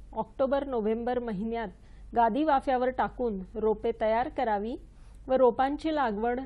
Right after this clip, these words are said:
डिसेंबर जानेवारीत करावी. एन दोन चार एक हे वाण उन्हाळी व रब्बी कांदा लागवडीसाठी वापरावे.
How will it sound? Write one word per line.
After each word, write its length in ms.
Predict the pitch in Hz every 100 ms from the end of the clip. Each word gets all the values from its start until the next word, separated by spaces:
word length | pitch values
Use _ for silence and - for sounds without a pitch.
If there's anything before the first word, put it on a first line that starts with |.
| 247
डिसेंबर 520 | 214 - 247 254 254
जानेवारीत 560 | 233 208 214 220 220 220 -
करावी. 380 | 208 196 196 185 - - - - - - - - -
एन 400 | 254 269 302 311
दोन 420 | 254 202 240 262 277 - - -
चार 300 | 269 220 226 240 - -
एक 300 | 226 226 - - - -
हे 140 | 247
वाण 320 | 254 240 240 277 -
उन्हाळी 500 | 233 208 233 254 233 - - - -
व 40 |
रब्बी 400 | 247 233 190 247
कांदा 380 | 302 262 214 208
लागवडीसाठी 800 | 254 233 196 214 240 240 214 254
वापरावे. 520 | 233 202 214 202 190